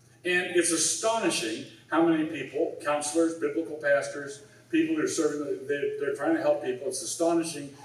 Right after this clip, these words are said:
how many people they encounter who are stroking this baby, this giant baby tar-, tarantula, and they're, it's their precious. It's the, "I can't let this go.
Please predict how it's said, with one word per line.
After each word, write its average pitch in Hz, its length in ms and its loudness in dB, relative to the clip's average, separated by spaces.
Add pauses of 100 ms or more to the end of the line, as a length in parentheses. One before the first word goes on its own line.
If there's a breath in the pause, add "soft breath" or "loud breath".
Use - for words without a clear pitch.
(180)
how 170 200 2
many 190 180 -2
people - 460 -2 (180 loud breath)
they 131 260 2
encounter - 680 -2 (200 loud breath)
who 160 200 4
are 170 120 4
stroking 165 560 2
this 127 120 -2
baby, 143 420 -4 (120)
this 120 380 -2 (440)
giant 147 500 0
baby 123 460 4
tar-, - 160 -10 (120)
tarantula, 113 760 -4 (260 loud breath)
and 156 160 -6
they're, 147 240 -2
it's - 140 -4
their 170 140 4
precious. - 640 -4 (120)
It's 127 220 0
the, 147 260 -2
"I 139 120 -6
can't 151 260 -10
let 104 180 -8
this 110 140 -12
go. 98 300 -10